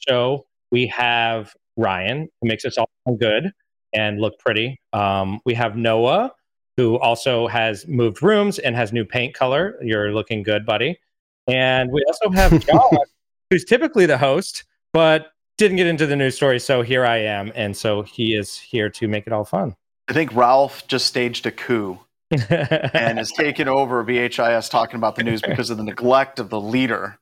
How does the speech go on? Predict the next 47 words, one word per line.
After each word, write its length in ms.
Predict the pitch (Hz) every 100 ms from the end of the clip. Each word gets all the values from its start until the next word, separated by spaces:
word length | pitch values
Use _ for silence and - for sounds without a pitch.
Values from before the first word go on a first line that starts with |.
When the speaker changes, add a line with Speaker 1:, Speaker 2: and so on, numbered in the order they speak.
| -
Speaker 1:
<laughs> 160 | - -
Speaker 2:
which 520 | 156 - - 143 -
is 140 | 117
what 140 | 117 123
we 100 | 131
continue 460 | 127 113 151 143
to 100 | 131
hope 300 | 120 123 117
will 100 | 113
happen 380 | 107 107 104 101
in 120 | 101
Russia. 440 | 92 92 - - - _ _
Speaker 1:
Uh, 360 | 147 127 107 104
we 160 | 135 143
just 180 | 151 -
want, 200 | 143 139
I 100 | 131
just 120 | 147
wanna 140 | 156 123
get 160 | 113
to 80 | -
the 120 | 101
end, 400 | 98 98 101 95 -
right, 320 | 101 92 92 -
where, 360 | 92 87 87
um, 220 | 85 82 82
you 100 | 131
just 240 | 92 85 - _ -
get 140 | 104
rid 140 | 90 92
of 40 | 170
Speaker 2:
It's 80 | 170
Speaker 1:
them 0 |
Speaker 2:
the 60 |
Speaker 1:
and 60 | -
then 80 | 127
Speaker 2:
bunker 200 | - 147
thing? 340 | 147 147 147 131
Speaker 1:
It's 240 | 120 110
the 80 | 143
Speaker 2:
Bunker 280 | 120 92 160
Speaker 1:
bunker. 100 | 165
Speaker 2:
thing? 80 | 123
Speaker 1:
Yeah, 160 | 87
I'm, 140 | 120 123
Speaker 2:
Yeah. 160 | 113
Speaker 1:
I, 160 | 165 156